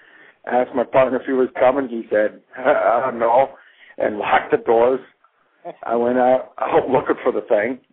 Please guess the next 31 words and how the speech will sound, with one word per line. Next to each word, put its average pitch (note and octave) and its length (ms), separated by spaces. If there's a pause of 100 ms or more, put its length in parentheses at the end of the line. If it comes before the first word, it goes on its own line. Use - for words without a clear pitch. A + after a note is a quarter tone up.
and A#2+ 220 (1040)
it's - 160 (100)
kind F3+ 180
of A2+ 140
funny D#3 240
now C3 320
looking B2 300
back C3 320
at G#2 200
it, - 180
but A2 180 (180)
I A#2 40
remember B2+ 540 (600)
getting D3+ 200
away C3+ 300
from E3+ 120
the D#3+ 80
car D3 320
a B2+ 80
little A2+ 140
bit, A2+ 180
maybe C#3+ 220
about C3+ 260
thirty C#3+ 240
to - 140
forty B2+ 280 (120)
feet. A#2 300 (640)
There's, A2+ 220
uh, G#2 340
the A2+ 80
rocks B2+ 380